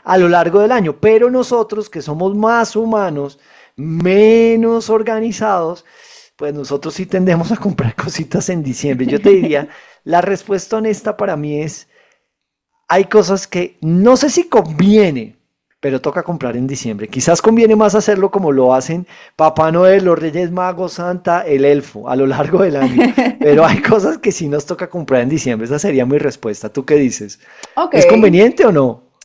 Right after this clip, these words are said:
Speaker 2: Mira, yo diría que no, pero hay,
Speaker 1: <laughs>
Speaker 2: hay situaciones puntuales. Esto lo
Speaker 1: ¿Estamos en
Speaker 2: vamos a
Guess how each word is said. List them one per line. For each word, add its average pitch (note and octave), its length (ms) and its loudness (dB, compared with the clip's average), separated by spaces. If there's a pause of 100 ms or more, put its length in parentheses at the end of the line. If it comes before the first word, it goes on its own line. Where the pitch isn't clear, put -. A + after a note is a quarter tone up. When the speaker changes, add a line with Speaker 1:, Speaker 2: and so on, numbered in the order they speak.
Speaker 2:
Mira, G#3+ 400 -2
yo B3+ 140 2
diría D#4+ 320 -2
que G#3 140 -4
no, C#3 360 -12
pero A#3 520 2 (500)
hay, C4+ 420 4 (180)
Speaker 1:
<laughs> G#3+ 140 -10
Speaker 2:
hay D#4 240 -2
situaciones A3 920 -6
puntuales. G3 880 0
Esto G#3 180 -4
lo A#3 80 2
Speaker 1:
¿Estamos A3+ 80 0
en - 60 0
Speaker 2:
vamos B3 80 -4
a - 20 2